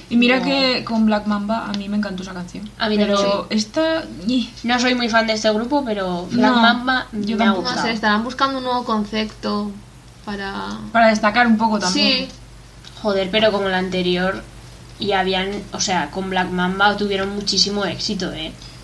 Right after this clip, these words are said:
Speaker 2: O sea,
Speaker 1: Sí.
Speaker 2: no hacía falta que cambiaran
Speaker 3: Hombre,
Speaker 2: nada.
Speaker 3: también es que era su debut y
Speaker 2: Da
Speaker 3: la
Speaker 2: igual.
Speaker 3: gente, pues no sé.
Speaker 2: Hay grupos que debutan que no se enteran ni Cristo.
Speaker 1: Sí.
Speaker 3: A ver, pero tampoco vi-, vienen de otras empresas,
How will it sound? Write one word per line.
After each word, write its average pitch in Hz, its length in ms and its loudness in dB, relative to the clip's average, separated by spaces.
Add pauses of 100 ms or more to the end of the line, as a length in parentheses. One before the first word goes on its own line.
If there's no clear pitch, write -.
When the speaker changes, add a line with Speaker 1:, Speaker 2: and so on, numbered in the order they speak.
Speaker 2:
O 196 80 -6
sea, 202 140 2
Speaker 1:
Sí. 190 40 -2
Speaker 2:
no 185 60 -2
hacía 180 140 -4
falta 196 260 -2
que 214 80 0
cambiaran 196 380 -2
Speaker 3:
Hombre, 254 180 4
Speaker 2:
nada. 247 140 4
Speaker 3:
también 233 400 -2
es 240 140 -2
que 247 120 2
era 240 100 4
su 233 160 -4
debut 220 540 0
y 196 460 -6 (300)
Speaker 2:
Da 202 140 -2
Speaker 3:
la 202 60 0
Speaker 2:
igual. 202 320 0
Speaker 3:
gente, 214 480 -2
pues 196 180 -8
no 202 100 -6
sé. 220 320 -8 (600)
Speaker 2:
Hay 247 200 0
grupos 240 400 -2
que 233 140 0
debutan 226 520 0
que 254 100 0
no 220 80 -2
se 233 100 -4
enteran 262 300 -2
ni 214 80 -2
Cristo. 190 460 -6 (180)
Speaker 1:
Sí. 240 280 2 (420)
Speaker 3:
A 247 140 4
ver, 262 160 2
pero 254 120 0
tampoco 247 380 0
vi-, 269 140 -8 (320)
vienen 254 260 -2
de 262 80 0
otras 254 180 -6
empresas, 214 640 -6